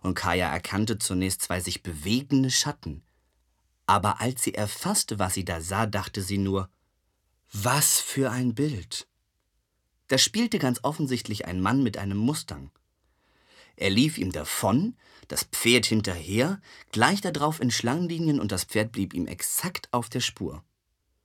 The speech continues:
Dann blieb er stehen und ging gegen ihn.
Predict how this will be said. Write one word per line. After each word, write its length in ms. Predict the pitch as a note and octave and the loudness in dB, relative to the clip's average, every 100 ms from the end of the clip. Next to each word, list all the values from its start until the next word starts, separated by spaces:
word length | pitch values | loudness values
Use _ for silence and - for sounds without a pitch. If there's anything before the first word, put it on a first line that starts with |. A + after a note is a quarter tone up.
| _ _ _ - | _ _ _ 0
Dann 160 | C3 | 2
blieb 200 | C3+ F3+ | 2 0
er 120 | F3 D#3+ | 0 2
stehen 440 | - C3+ A2+ E2+ | 2 4 4 4
und 160 | E2 - | -2 0
ging 240 | B2+ C3+ | 2 2
gegen 400 | - G3+ F#3+ - | -2 -2 0 0
ihn. 320 | - D#2+ D#2 | -2 -8 -8